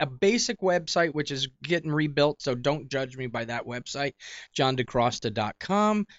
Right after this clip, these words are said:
J O H N D I C R O S T A. Johnny D one six three on Instagram. I Instagram more than a nine-year-old girl. So if you enjoy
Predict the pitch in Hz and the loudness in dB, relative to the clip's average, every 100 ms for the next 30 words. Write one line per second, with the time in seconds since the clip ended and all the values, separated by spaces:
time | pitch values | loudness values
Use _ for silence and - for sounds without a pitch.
0 | _ - 156 151 131 127 143 139 123 131 | _ -2 2 4 4 2 0 0 0 2
1 | 120 117 - 120 107 107 107 110 104 101 | 2 2 0 -2 -2 -2 -4 -2 -2 -2
2 | - 101 101 135 147 147 - - _ - | -4 -6 -2 2 4 4 0 -20 _ 0
3 | 143 180 240 233 156 175 175 143 143 160 | 6 6 6 2 2 2 2 0 2 2
4 | 170 - - 160 - - 147 156 160 151 | 2 0 0 0 -2 -4 -2 0 0 -2
5 | 135 127 - 156 156 160 151 151 156 147 | -2 -4 -4 -4 -4 -6 -2 0 2 0
6 | 123 123 143 - 147 143 131 127 131 127 | -2 -4 -6 -6 -2 0 2 2 2 0
7 | 117 110 117 120 113 110 101 95 104 101 | -2 -2 -2 -2 -2 -2 -4 -4 -4 -2
8 | 90 90 - 104 98 107 110 110 131 143 | -2 -6 -6 -6 -4 -4 -4 -2 -2 -2